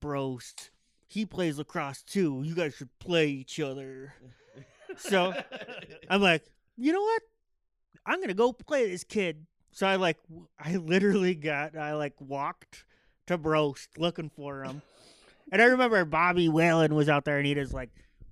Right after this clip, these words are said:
Speaker 1: Bandits gloves on. He was running around. I was like, "Hey, kid,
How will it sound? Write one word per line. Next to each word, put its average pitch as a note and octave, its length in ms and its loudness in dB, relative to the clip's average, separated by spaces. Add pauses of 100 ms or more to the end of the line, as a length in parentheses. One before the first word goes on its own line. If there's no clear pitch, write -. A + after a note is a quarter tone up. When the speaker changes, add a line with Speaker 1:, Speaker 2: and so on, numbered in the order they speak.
(140)
Speaker 1:
Bandits D3 460 -6
gloves C#3+ 480 -2
on. C#3 280 -4
He C#3 80 -6
was C#3+ 140 -8
running D3 320 0
around. C3+ 320 0
I C3 40 -4
was C3+ 80 -4
like, C#3+ 100 -8
"Hey, G3 180 0
kid, F3+ 320 -4